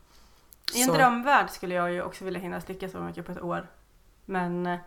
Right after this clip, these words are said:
Speaker 1: ja, skulle jag köpa till fyra projekt så skulle jag nog
Speaker 2: Sticka två?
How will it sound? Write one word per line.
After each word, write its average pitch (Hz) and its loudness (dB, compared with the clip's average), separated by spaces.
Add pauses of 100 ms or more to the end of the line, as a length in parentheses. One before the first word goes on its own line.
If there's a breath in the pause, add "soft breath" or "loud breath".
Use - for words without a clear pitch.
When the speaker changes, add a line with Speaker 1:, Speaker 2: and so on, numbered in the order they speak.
(640 soft breath)
Speaker 1:
ja, - 6
skulle 220 2
jag 214 4
köpa 202 4
till 175 -2
fyra 165 -2
projekt - 2
så 208 -2
skulle 226 -2
jag 202 0
nog 175 0 (440 loud breath)
Speaker 2:
Sticka 220 2
två? 170 4